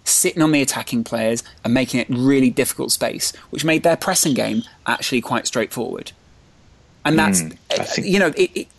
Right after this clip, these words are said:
Speaker 1: it's fundamentals like that when you're watching and you're sort of going, "I mean, I could coach my way out of this one." But I imagine the Arsenal fans get a little bit frustrated.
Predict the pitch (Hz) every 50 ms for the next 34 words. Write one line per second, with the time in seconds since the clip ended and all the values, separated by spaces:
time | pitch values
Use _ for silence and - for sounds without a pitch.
0 | _ - 220 - - - - 208 202 196 196 190 185 190 180 - 180 165 139 139
1 | 135 - 131 160 160 120 - - 131 123 127 131 131 131 139 165 151 - - -
2 | 123 117 117 117 131 131 - - - - 123 123 117 117 - - - - - -
3 | - _ _ - 113 117 117 117 117 127 151 165 - - 101 - - 113 117 -
4 | - 117 113 113 113 113 - - - 131 127 - - - - - - - - _
5 | _ _ _ - - - 135 131 131 139 139 135 123 131 127 131 127 131 127 -
6 | - 131 113 - 123 117 117 - - - 110 123 - - - 113 - - - 113
7 | - - - 104 101 - - - - -